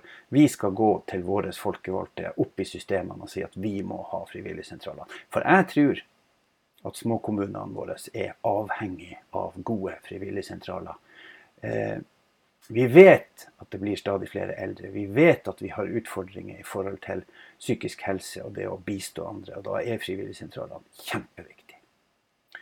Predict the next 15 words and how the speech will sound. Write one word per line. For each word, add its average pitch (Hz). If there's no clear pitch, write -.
Så 156
det 190
er 196
min 202
bønn 175
denne 127
fredagen 117
første -
mai 110
til, 120
eh, 117
politikere 104
og, 101
eh, 98
andre 117